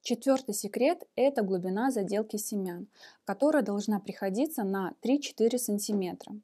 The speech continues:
Поскольку более поверхностная заделка семян будет способствовать нарастанию поверхностной корневой системы, а как мы знаем, перцы, они крайне,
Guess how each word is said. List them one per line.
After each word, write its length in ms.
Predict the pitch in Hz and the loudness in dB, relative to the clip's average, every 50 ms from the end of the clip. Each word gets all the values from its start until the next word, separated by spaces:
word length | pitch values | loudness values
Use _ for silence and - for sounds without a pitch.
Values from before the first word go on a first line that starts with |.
| _ _ - - - _ _ | _ _ -20 -20 -20 _ _
Поскольку 520 | 214 214 214 - 311 311 254 247 - 220 | -2 -2 2 4 4 4 6 4 2 2
более 360 | 202 214 262 277 254 214 196 | 4 6 6 6 6 6 4
поверхностная 880 | 196 - 214 214 190 196 202 208 - - 254 269 - 269 262 269 269 | 2 -2 -2 0 2 2 0 2 0 -2 -2 0 2 2 4 4 4
заделка 480 | 262 277 262 226 254 269 269 262 - 247 | 4 2 2 4 4 4 4 4 2 -2
семян 500 | 247 - 254 240 226 233 233 226 220 - | 0 0 2 2 2 2 2 0 -2 -4
будет 360 | - 208 214 294 320 302 254 - | -4 -2 0 4 4 4 4 2
способствовать 580 | - - 220 214 - 262 247 - - 190 - | 0 -4 -4 -2 0 0 0 0 -2 -4 -4
нарастанию 600 | - 202 208 214 214 214 - 240 220 202 196 196 | -4 -4 -4 -4 -4 -2 0 2 2 2 0 -2
поверхностной 680 | - 220 220 202 202 208 202 - - 190 - - 196 185 | -2 -2 0 0 0 0 0 -2 -6 -6 -6 -6 -8 -6
корневой 500 | - 202 196 208 214 214 196 190 175 175 | -4 -2 2 2 2 4 2 0 -2 -4
системы, 640 | - - 196 196 - - - 240 277 302 311 302 294 | -4 -6 -6 -6 -6 -2 0 2 4 4 4 2 0
а 100 | - 190 | -4 -6
как 220 | 190 - 196 202 - | -6 -6 -6 -4 -4
мы 120 | 190 185 | -6 -4
знаем, 480 | 185 196 202 220 247 285 302 311 311 311 - - - - _ _ _ | -4 -2 -2 0 0 2 2 0 0 -2 -8 -18 -20 -20 _ _ _
перцы, 460 | - 233 240 254 269 - - 294 240 - | 0 2 2 2 0 -2 -2 -2 -2 -2
они 340 | - 208 208 214 214 208 190 | -2 0 2 2 2 2 0
крайне, 640 | - - 214 214 214 208 208 208 196 185 180 175 | -2 -2 0 0 2 2 2 2 0 0 -2 -6